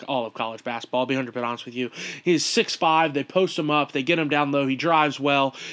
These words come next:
He's physical. He's everything you look for in a basketball player, really. Doesn't really have much of a shot, though. But I think Ohio State does, heck, they might upset U N C this game, and I think they do. And then Kentucky playing U C L A, I just think Kentucky is too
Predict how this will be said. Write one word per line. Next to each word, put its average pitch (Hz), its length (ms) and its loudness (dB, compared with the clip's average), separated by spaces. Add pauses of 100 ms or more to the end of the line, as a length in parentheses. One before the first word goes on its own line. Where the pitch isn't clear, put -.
He's 143 200 -2
physical. 170 560 2
He's 143 180 0
everything 165 520 2
you 127 80 -4
look 143 280 0
for 120 400 -4 (240)
in 139 140 -2
a 135 60 0
basketball 127 420 0
player, 127 240 -2
really. 131 240 -2
Doesn't 143 220 0
really 131 120 -2
have 120 160 -4
much 123 160 -4
of - 80 -18
a - 60 -12
shot, - 320 -8
though. - 200 -12 (480)
But 175 300 6 (560)
I 214 200 6
think 196 300 2
Ohio 170 200 2
State 180 340 2
does, 190 320 0 (220)
heck, 247 260 0 (140)
they 220 100 4
might 226 240 4
upset 180 400 0
U 143 160 0
N 139 140 -4
C 143 200 -2
this 131 180 -4
game, 143 220 -2
and 139 60 -2
I 135 80 0
think 139 220 -6
they 131 160 -2
do. 185 320 2 (420)
And 156 140 2
then 156 160 2
Kentucky 185 560 0
playing 165 320 0
U 156 120 0
C 151 140 -2
L 147 100 2
A, 165 200 2
I 143 160 2
just 135 220 -4
think 131 180 -8
Kentucky 139 520 -2
is 123 140 -6
too 123 280 -8